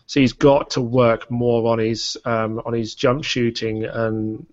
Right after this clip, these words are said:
that would be my one thing I'd levy against him if he hasn't got the athleticism. I mean, it's one thing we have seen in the playoffs at times, is he has driven to the rim with authority, and that's been a pleasing sign from my point of view,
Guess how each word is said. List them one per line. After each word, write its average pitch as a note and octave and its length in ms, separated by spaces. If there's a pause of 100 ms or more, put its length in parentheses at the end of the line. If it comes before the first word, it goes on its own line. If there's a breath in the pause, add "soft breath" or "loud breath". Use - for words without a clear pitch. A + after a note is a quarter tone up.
that B2+ 280
would B2 120
be A#2+ 300
my A2+ 300 (600 soft breath)
one B2+ 180
thing B2 180
I'd A2+ 160
levy B2 320
against A2 380
him A#2 80
if G#2+ 100
he A#2+ 80
hasn't A2+ 260
got B2 100
the A#2 100
athleticism. A2 720
I A#2+ 60
mean, B2 140
it's - 160
one F3+ 200
thing D#3 220
we C#3 100
have C#3+ 180
seen D3+ 120
in C#3 60
the B2+ 60
playoffs C3+ 380
at - 80
times, D#3 440 (580 soft breath)
is C3+ 100
he C3+ 140
has C#3+ 380
driven C#3 340
to C3 140
the C3 100
rim B2+ 240
with B2 180
authority, B2+ 680
and B2 120
that's C#3+ 160
been C3+ 160
a A#2+ 60
pleasing C3+ 460
sign B2 260
from A#2 140
my D#3 180
point B2+ 300
of A2+ 100
view, C3 220